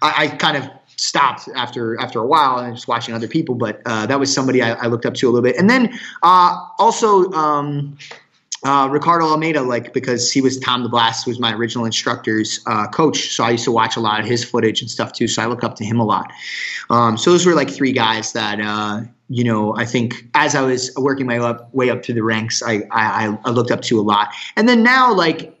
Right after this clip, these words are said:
uh, you know, I'll be a little, you know, uh, I'll be a little biased, I guess, and talk about, you know, one of my teammates. Like, uh, obviously, you know, Gordon, uh, was a student of mine for a long time, and then, you know, eventually was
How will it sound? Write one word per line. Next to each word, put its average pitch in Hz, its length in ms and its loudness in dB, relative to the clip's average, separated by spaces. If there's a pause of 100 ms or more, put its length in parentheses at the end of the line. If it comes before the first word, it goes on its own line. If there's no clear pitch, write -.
(140)
uh, 139 320 -2
you 165 100 -2
know, 139 100 2
I'll 117 140 0
be 131 120 0
a 127 60 4
little, 120 560 -2 (320)
you 123 120 0
know, 107 400 -2
uh, 110 540 -2 (460)
I'll 131 100 2
be 139 80 6
a - 20 8
little 143 200 6
biased, 117 440 2
I 117 120 -2
guess, 113 300 -4
and 120 200 -2
talk 120 240 0
about, 113 200 -2
you 120 60 -4
know, 117 80 -2
one 113 160 -4
of 107 60 -4
my 107 80 -4
teammates. 107 420 -2
Like, 110 120 -2 (400)
uh, 110 200 4
obviously, 139 440 0
you 117 120 -4
know, 120 140 -4
Gordon, 139 580 2
uh, 113 300 -2
was 117 200 -2
a 110 40 -6
student 165 400 2
of 135 80 0
mine 139 320 2
for 143 100 -2
a 135 60 0
long 131 260 2
time, 117 400 0
and 113 140 -4
then, 110 320 -4
you 123 80 -2
know, 113 100 0
eventually 110 560 -2
was 127 200 -2